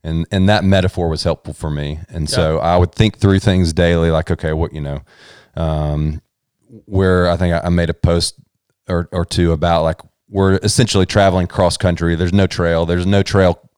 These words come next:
Speaker 1: The nation doesn't have a trail. Like, no one knows. So what would I do in the wilderness? Well, I would kind of plot my next point. And so I kind of created a metaphor that I l-, lived in or, or helped me. Um,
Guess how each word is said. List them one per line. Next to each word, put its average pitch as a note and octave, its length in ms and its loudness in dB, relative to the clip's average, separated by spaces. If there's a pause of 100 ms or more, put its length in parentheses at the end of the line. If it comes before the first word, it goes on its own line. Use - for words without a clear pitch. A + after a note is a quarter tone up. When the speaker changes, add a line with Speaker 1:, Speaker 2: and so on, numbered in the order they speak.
(140)
Speaker 1:
The F#2+ 140 -4
nation G#2+ 340 2
doesn't F2 220 -4
have E2+ 100 -2
a D2+ 60 -8
trail. E2 200 -4
Like, C#2+ 100 -4
no G#2+ 160 2
one F#2 160 4
knows. E2 420 0 (480)
So F2 480 -2 (160)
what G#2 240 2
would G2 100 2
I F#2+ 100 4
do G2 140 2
in F#2+ 80 2
the F#2 60 0
wilderness? F#2+ 540 0 (120)
Well, D#2+ 280 -10
I D#2 100 -2
would D2+ 180 -4 (720)
kind E2+ 160 -4
of D#2+ 100 -6
plot - 280 -4
my E2 100 -4
next E2 220 -4
point. E2+ 300 0
And D#2 80 -6
so G#2+ 380 2
I G#2+ 100 2
kind A2 220 2
of G2 80 -2
created A2+ 280 4
a - 20 4
metaphor F#2 420 2
that E2+ 120 0
I D#2+ 40 2
l-, E2+ 220 -2 (640)
lived G2+ 460 2
in G2 260 4
or, F2+ 140 4
or F2 340 2 (100)
helped F#2+ 300 0
me. E2+ 220 2
Um, D#2 640 -2